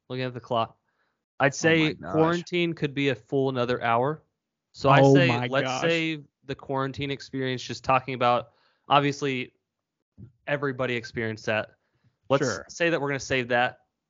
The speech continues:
Speaker 1: talking through that, m-, maybe another Mount Rushmore for the next episode.
Speaker 2: Okay.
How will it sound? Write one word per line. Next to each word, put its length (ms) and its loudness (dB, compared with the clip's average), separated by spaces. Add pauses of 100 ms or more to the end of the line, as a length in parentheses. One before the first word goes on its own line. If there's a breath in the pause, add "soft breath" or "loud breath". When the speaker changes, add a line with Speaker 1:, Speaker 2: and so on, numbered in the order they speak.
Speaker 1:
talking 360 -4
through 240 -6
that, 360 0 (100)
m-, 140 -18 (340)
maybe 220 -4
another 180 -4
Mount 220 -4
Rushmore 520 -4 (340 soft breath)
for 300 -4
the 160 -12
next 320 -6
episode. 400 -14 (920)
Speaker 2:
Okay. 360 -2